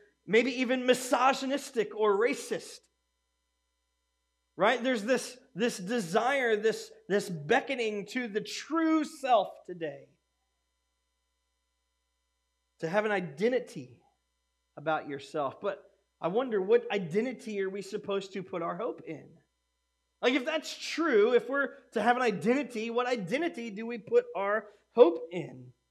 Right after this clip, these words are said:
What identity do we tie the ropes of our faith and our trust in? Because, see, we have a lot of identities in life that we assume and we take on, but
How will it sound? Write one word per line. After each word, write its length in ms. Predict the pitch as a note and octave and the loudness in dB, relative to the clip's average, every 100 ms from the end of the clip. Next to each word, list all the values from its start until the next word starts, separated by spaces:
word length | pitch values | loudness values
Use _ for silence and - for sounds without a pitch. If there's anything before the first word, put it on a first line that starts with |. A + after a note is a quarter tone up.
| _ _ _ _ _ _ _ _ | _ _ _ _ _ _ _ _
What 160 | F#3 C4+ | 4 6
identity 600 | B3 F3 C4+ F#4 C4 B3 | 6 4 2 2 -4 -6
do 140 | A3 | -6
we 140 | B3 G#3+ | -6 -8
tie 480 | - B3 C#4 D#4+ | -2 2 6 6
the 120 | C4 A3+ | 4 2
ropes 380 | A3+ D4+ - | 4 4 0
of 160 | - A#3 | -6 0
our 160 | A3+ A3 | 0 0
faith 420 | - C4+ E4+ C#4 - | 0 0 0 -4 -6
and 80 | |
our 140 | A3 A3 | -2 -2
trust 480 | G#3+ - A#3 D#4+ - _ _ | -4 -16 -14 -14 -16 _ _
in? 400 | G3 D#3 C#3 C3+ C#3+ _ _ - | -8 -8 -10 -16 -20 _ _ -10
Because, 280 | F#3+ C#4 - | -2 0 0
see, 140 | D4 | -4
we 180 | C#4+ C4 | 0 2
have 260 | C#4 E4+ B3+ | 6 6 6
a 40 | |
lot 220 | B3 D#4 | 4 4
of 60 | C#4 | 4
identities 720 | G#3+ D#3 G#3+ F4+ - B3+ G#3 | 2 0 -2 -2 -6 -10 -10
in 180 | F#3 F3+ | -10 -8
life 360 | A3+ C#4+ C4 C4+ _ _ _ _ _ _ _ _ | -6 -2 -4 -4 _ _ _ _ _ _ _ _
that 140 | F#3 A3 | -4 -2
we 140 | B3+ | -2
assume 580 | A3 - - D4 D#4+ C#4 | -4 -6 -4 -2 0 -2
and 80 | B3 | -2
we 120 | C4 | -4
take 360 | - C4 B3 A#3+ - | 2 6 6 4 2
on, 400 | D4 C#4 C4 A#3 | 4 4 2 2
but 260 | A#3+ - | 2 0